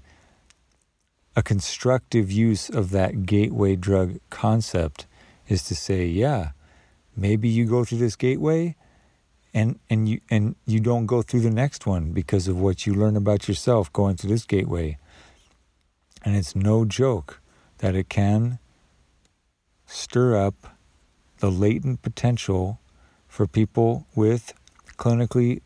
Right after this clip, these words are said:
diagnosable yet phantom.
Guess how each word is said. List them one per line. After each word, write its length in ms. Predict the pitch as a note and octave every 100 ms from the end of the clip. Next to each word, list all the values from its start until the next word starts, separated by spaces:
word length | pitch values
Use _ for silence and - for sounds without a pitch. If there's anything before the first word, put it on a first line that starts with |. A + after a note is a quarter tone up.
| A#2
diagnosable 960 | A2 A2 A2+ A2 G#2 A#2 G#2+ G#2+ A2
yet 480 | F#3 G#2+ G2+ - - _ _ _ _ _
phantom. 800 | - - A2+ A#2+ A2 B2+ B2 C3+